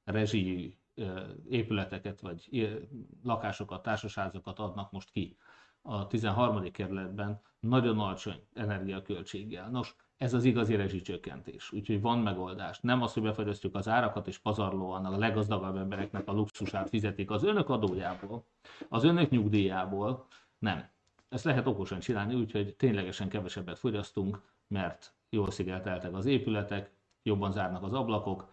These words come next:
és megújuló energiával termeljük meg, akár hőszivattyúval például,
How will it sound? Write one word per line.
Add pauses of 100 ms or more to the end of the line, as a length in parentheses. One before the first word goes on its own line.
(300)
és
megújuló
energiával
termeljük
meg,
akár
hőszivattyúval
például,